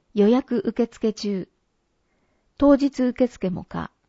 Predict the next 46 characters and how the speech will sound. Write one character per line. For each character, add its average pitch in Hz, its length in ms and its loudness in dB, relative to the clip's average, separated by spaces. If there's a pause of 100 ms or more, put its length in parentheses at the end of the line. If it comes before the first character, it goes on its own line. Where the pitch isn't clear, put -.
(460)
た 254 120 0
だ 240 120 2
し、 - 260 -12 (100)
定 277 220 6
員 269 180 0
に 254 140 2
な 233 120 2
り 247 120 -2
次 240 140 -14
第 190 160 0
締 185 200 -8
め 208 100 0
切 208 140 -6
り 185 100 -6
ま 170 120 -10
す。 - 160 -20 (1600)
金 285 220 0
額 269 280 0
は、 220 240 -2 (180)
友 294 260 2
の 214 120 0
会 202 240 -2
の 165 120 -4
皆 190 220 -2
さ 185 160 -8
ん 156 80 -6
は 123 100 -8
半 208 280 -4
額 202 240 -4
で 170 120 -16
す。 - 180 -20 (1300)
ナ 208 120 0
ジ 254 120 0
ョ 254 60 0
モ 226 180 -2
ン。 226 140 -8 (560)
電 254 280 0
話、 220 240 0 (400)
七 240 340 2
六 262 280 0
五 196 160 -2
の 165 200 -8 (300)
五 247 300 6
五 240 320 2
一 190 320 -4
一。 - 340 -12